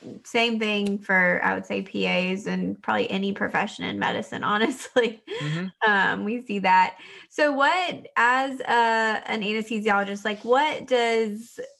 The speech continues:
Speaker 1: your typical day look like? What, I guess, schedule-wise, and what do you actually do in your job?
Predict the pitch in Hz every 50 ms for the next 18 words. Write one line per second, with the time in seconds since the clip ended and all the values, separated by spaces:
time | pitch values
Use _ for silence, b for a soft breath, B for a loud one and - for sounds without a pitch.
0 | _ - - 208 202 208 202 208 202 208 226 208 - 208 202 202 - 202 202 196
1 | 196 190 185 185 180 190 180 180 180 185 185 175 120 - - - - - - -
2 | - - - - 196 202 202 202 202 202 196 196 - - _ _ - _ _ -
3 | - 196 196 190 196 202 - - - - - - 302 277 294 302 294 294 277 277
4 | 269 269 262 262 262 254 254 254 254 240 214 208 220 226 220 226 226 220 208 202
5 | 202 202 - - 202 202 196 202 196 190 - 208 196 165 95 76 71 - - 190
6 | 185 185 170 - - - - - - - 202 214